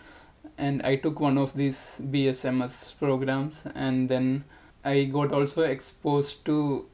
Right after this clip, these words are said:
scientific research. I mean, there were research laboratories, there were P H D students doing, working on the interesting problems. And as, as a bachelor student or a master student, I could also join them in interesting projects. So then I got a flavor of,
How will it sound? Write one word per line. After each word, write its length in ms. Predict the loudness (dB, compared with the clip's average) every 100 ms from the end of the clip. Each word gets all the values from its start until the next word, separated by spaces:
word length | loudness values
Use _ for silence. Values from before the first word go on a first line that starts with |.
| -18
scientific 480 | -2 0 2 0 -2
research. 400 | -4 -4 -10 -8
I 80 | -2
mean, 260 | 0 2 4
there 160 | 4
were 260 | 6 6 4
research 340 | 0 0 2 4
laboratories, 680 | 4 4 2 0 -2 -2
there 160 | 0 0
were 120 | 0
P 180 | 0 0
H 140 | 0
D 100 | -2
students 400 | -6 -4 -4 -4
doing, 320 | -2 -2 -2 -6 -18 -20 -20 -4
working 320 | -4 0 2
on 140 | 4
the 100 | 4
interesting 400 | 2 2 2 0
problems. 520 | 2 2 2 0 -4 -4
And 200 | -2 0
as, 520 | 2 0 -2 -14 -12
as 640 | -4 -4 -4 -10 -16 -16 -4
a 300 | 0 4 4
bachelor 520 | 4 4 4 2 2
student 320 | 2 0 2
or 100 | 4
a 60 | 4
master 320 | 4 2 -2
student, 320 | -6 -6 -6 -8 -18 -20 -20 -8
I 140 | -2
could 180 | 2 6
also 280 | 6 4 2
join 320 | 2 4 4
them 220 | 4 4
in 320 | 2 2 0 0
interesting 460 | 0 0 0 -2
projects. 540 | 0 0 0 -4 -10 -20 -20 -20 -20 -10
So 120 | -4
then 220 | 0 2
I 80 | 2
got 240 | 4 4
a 100 | 4
flavor 540 | 2 2 4 6 6 4
of, 180 | 2